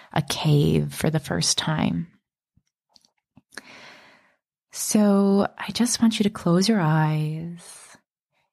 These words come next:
and bring attention to the physical sensations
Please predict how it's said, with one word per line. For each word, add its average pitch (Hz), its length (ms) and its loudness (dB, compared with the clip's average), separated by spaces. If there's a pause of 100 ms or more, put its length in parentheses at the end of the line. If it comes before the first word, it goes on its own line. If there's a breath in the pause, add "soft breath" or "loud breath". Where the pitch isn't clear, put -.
(160)
and 151 560 0
bring 185 200 2
attention 151 760 2
to 151 600 0
the 143 120 -4
physical 151 460 -4
sensations 156 1400 -2